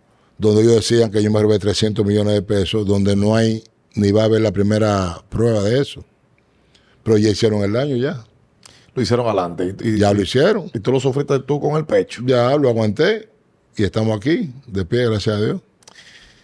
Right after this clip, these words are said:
Speaker 2: A nosotros es un, ha sido un gran honor, Raúl.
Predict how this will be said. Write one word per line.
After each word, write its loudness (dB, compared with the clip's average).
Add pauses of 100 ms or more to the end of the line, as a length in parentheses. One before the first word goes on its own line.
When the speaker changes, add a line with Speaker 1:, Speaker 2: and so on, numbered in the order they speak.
(380)
Speaker 2:
A -6
nosotros 2
es 2
un, -2
ha -2
sido 2
un 0
gran 2
honor, 0
Raúl. -2